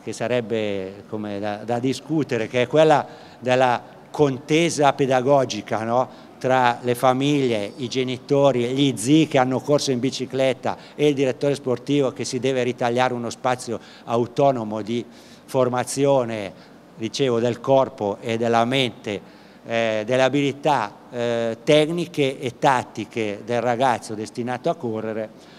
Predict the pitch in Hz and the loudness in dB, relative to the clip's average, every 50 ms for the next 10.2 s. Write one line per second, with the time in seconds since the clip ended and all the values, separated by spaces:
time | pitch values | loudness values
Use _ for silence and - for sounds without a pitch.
0 | - - - - - - 156 151 - - 165 160 165 160 160 160 170 165 160 156 | -20 -20 -20 -20 -4 0 0 0 2 2 2 2 2 2 0 -2 -2 -2 -2 -2
1 | 160 147 165 139 123 120 117 113 113 110 107 110 113 117 - 170 156 135 123 127 | -4 -6 -6 -4 -2 -2 -2 -2 -4 -4 -6 -8 -8 -4 -2 -2 -2 -2 -4 -6
2 | 120 - - 131 127 120 117 113 107 107 113 123 120 120 131 123 135 131 127 127 | -8 -6 -6 -4 -2 -2 -2 -2 -4 -4 -6 -6 -2 -2 -2 -2 -2 -4 -2 -2
3 | 127 - - 139 127 127 131 120 120 127 123 113 - 139 120 - 143 131 139 - | -4 -2 -2 -2 0 0 0 2 2 2 0 0 -2 -6 -2 2 2 0 2 0
4 | 139 131 123 127 - 143 147 139 135 131 131 135 139 139 139 139 131 127 117 - | 0 -2 -2 0 0 2 4 4 4 4 4 2 0 2 2 2 2 2 2 0
5 | - - - - - - - - - - - 117 117 117 117 120 117 117 117 117 | -4 -12 -20 -20 -20 -20 -20 -20 -20 -16 -10 -8 -4 -4 -2 -2 -2 -2 -2 0
6 | 113 113 110 110 107 101 104 120 127 120 - - 139 139 131 127 131 135 151 - | 0 -2 -2 -2 -4 -6 -8 -12 -16 -10 -4 -2 -2 -2 0 0 2 2 2 2
7 | 151 147 139 143 156 147 131 127 123 123 - 135 - 131 127 123 131 131 - - | 4 4 4 6 4 4 4 2 2 2 -2 -2 2 2 4 4 2 0 -6 -8
8 | - 120 117 110 - 120 120 139 127 127 120 117 120 123 110 117 117 117 117 117 | -6 -6 -4 -2 -2 -2 -2 0 -2 0 0 0 0 0 0 -2 0 2 2 2
9 | 120 117 - 131 113 - 123 117 117 123 113 117 113 113 - 117 104 95 92 98 | 2 0 -2 -6 -4 -4 -4 -2 -2 -2 0 -2 -2 -2 -2 -2 -2 -2 -2 -4
10 | 98 92 104 101 | -6 -8 -10 -12